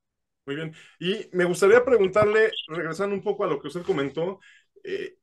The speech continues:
esa experiencia que lo maten a uno, bueno, lo que pasa es que hay muchos malos diagnósticos, ¿verdad? Porque dicen, "Le hicieron un diagnóstico", sí, pero también se pueden equivocar. Eh, eh,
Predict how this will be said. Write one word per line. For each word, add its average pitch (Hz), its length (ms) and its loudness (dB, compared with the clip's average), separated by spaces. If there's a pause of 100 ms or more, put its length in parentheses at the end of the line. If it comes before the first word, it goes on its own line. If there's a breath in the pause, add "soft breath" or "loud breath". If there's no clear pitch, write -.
(100)
esa 180 240 2
experiencia 196 500 4
que 170 120 4
lo 151 140 4
maten 180 340 2
a 160 60 -2
uno, 170 200 0
bueno, 175 240 0
lo 135 120 -4
que 151 100 -4
pasa 180 220 -2
es 185 80 -8
que 147 340 -2 (180 soft breath)
hay 160 140 0
muchos 185 260 0
malos 170 300 0
diagnósticos, 147 640 -2
¿verdad? 127 160 2
Porque 135 200 -10
dicen, 156 240 -4
"Le 139 80 -2
hicieron 190 260 4
un 196 100 4
diagnóstico", 170 520 -4
sí, 175 180 -4
pero 143 200 -2
también 160 360 -6
se 143 100 -14
pueden 151 240 -4
equivocar. 135 500 -4 (440 loud breath)
Eh, 139 420 0 (800)
eh, 165 300 -6